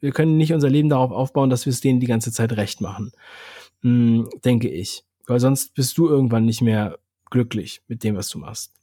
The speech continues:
Und das führt dann vielleicht zu anderen Problemen, zu Depressionen oder zu, ähm, Burnout oder was auch immer, wie man das nennt. Das kann ich natürlich nicht, nicht, äh, verifizieren, aber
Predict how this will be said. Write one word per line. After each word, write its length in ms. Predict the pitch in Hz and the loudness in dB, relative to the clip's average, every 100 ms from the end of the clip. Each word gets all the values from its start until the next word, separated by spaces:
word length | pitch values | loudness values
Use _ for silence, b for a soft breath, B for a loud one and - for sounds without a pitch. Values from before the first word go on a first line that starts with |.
| _ _ | _ _
Und 300 | 120 123 - _ _ _ _ _ _ _ - | -2 -2 -6 _ _ _ _ _ _ _ -8
das 180 | 123 131 | -2 0
führt 140 | - 151 | 2 2
dann 240 | 139 135 | 2 0
vielleicht 460 | - - 139 127 - | -4 -4 0 2 2
zu 100 | 139 | 0
anderen 480 | 120 117 107 101 _ _ _ _ _ | 2 2 0 -2 _ _ _ _ _
Problemen, 500 | - 110 104 95 - | -4 0 0 0 -4
zu 120 | - | -2
Depressionen 680 | 113 113 113 - 110 107 104 | -2 0 0 2 4 2 0
oder 280 | 98 104 98 | -2 -4 -4
zu, 440 | - 107 101 104 98 | -4 -2 0 -2 -4
ähm, 580 | 104 104 101 104 120 - | -4 -2 -4 -6 -10 -2
Burnout 480 | 123 117 101 113 113 | 0 2 2 0 0
oder 160 | 110 107 | 0 2
was 160 | 110 | 2
auch 100 | 110 | 2
immer, 240 | 120 110 110 | 2 2 2
wie 60 | |
man 160 | 113 104 | 2 2
das 160 | 98 | 0
nennt. 280 | 107 92 - B B B B B _ _ _ | -2 -2 -6 B B B B B _ _ _
Das 180 | 135 - | -4 2
kann 120 | 131 | 4
ich 60 | 127 | 4
natürlich 280 | 120 120 117 | 4 2 2
nicht, 300 | 110 - - | 0 -4 -6
nicht, 380 | 117 113 110 - | -4 -2 -4 -6
äh, 180 | 107 107 | -4 0
verifizieren, 840 | 120 120 113 123 - 196 196 185 | 0 0 0 -2 2 2 2 0
aber 440 | - 120 120 117 | -2 0 2 0